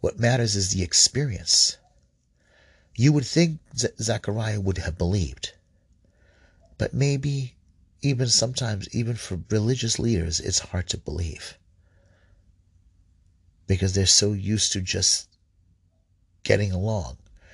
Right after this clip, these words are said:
They really weren't, uh, Zechariah wasn't looking for God in all the strange places. He wasn't looking for God in unusual places. He wasn't looking for God in the abandoned places. He looked, he, he looked, he wasn't even looking for God in his own heart,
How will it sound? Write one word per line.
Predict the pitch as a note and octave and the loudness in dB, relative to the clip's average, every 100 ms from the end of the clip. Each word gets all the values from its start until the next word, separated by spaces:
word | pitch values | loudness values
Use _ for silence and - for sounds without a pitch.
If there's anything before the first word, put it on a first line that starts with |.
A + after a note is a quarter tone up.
| - - - _ _ | -20 -20 -20 _ _
They | F#2+ | 2
really | G#2 B2+ C3 | 6 4 4
weren't, | A2 A2+ - | 0 -4 -4
uh, | G#2+ | -6
Zechariah | F#2 G2 G#2 G2+ G#2+ A2 F#2 | -4 -4 -4 -4 -2 -2 -4
wasn't | E2 G#2+ G#2 - | 0 -2 -2 -2
looking | B2 - A2 | -2 -2 -6
for | E2 E2 | -4 -6
God | D#2 E2 C2 D2 - _ | -2 -4 -4 -12 -16 _
in | G2 F#2 | -2 0
all | F2+ E2 | 0 0
the | D#2+ | 0
strange | - F2 D2+ D#2 | 0 -2 -4 -6
places. | D#2+ D2+ - - | -6 -4 -4 -2
He | F2+ | -2
wasn't | F#2 F#2 F#2 | -2 -2 -2
looking | G2+ B2 A2+ F#2 | -4 -4 -4 -8
for | - - | -10 -10
God | E2 D#2 D#2 | -6 -6 -4
in | E2+ F2 | -4 -4
unusual | F2+ F2 F2+ D#2+ D#2 | -2 0 0 0 -4
places. | D2+ - D2 - - - - - - - | -12 -12 -6 -6 -6 -12 -12 -16 -16 -2
He | A2+ | 0
wasn't | G2 G#2+ G#2 | 2 -2 -2
looking | A2+ A2+ A#2+ | -4 -4 -6
for | G2+ F#2+ | -4 -4
God | F#2 E2+ D2 | -4 -4 -4
in | E2 | -4
the | F#2 | -2
abandoned | E2 E2 F2 E2+ E2 | -2 0 0 0 -4
places. | - D2+ D2+ | -6 -8 -8
He | D2+ G#2 | -2 -2
looked, | G#2+ A#2 - | 0 0 -2
he, | G2+ G2+ - - - - - | -4 -6 -6 -20 -20 -20 -18
he | - A2 | 0 0
looked, | G#2 D#3 G#2 - - | 4 2 2 -8 -8
he | G#2+ | -2
wasn't | A2+ B2 B2+ | -2 0 -2
even | A2+ G#2+ | -4 -4
looking | A#2 - G#2+ | -4 -4 -6
for | G2 | -4
God | F#2 G#2 G2 | -2 -2 -2
in | |
his | F2+ F2 | -2 0
own | F2+ E2 | -2 -4
heart, | - D#3 C3 D#2 - | -6 -6 -4 -2 -4